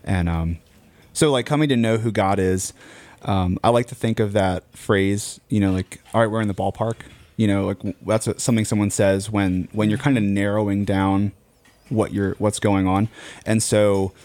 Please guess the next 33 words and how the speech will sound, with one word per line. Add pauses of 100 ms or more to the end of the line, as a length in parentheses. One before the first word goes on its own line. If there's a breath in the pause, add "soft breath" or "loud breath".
(220 loud breath)
for
me,
I
was
searching
for
meaning
in
the
entire (260)
world. (760)
And (300)
when
I
came
to
know
that
there
was
a
God, (1080)
like,
when
that
clicked
in
my
head, (920 soft breath)
we
found
the
ballpark.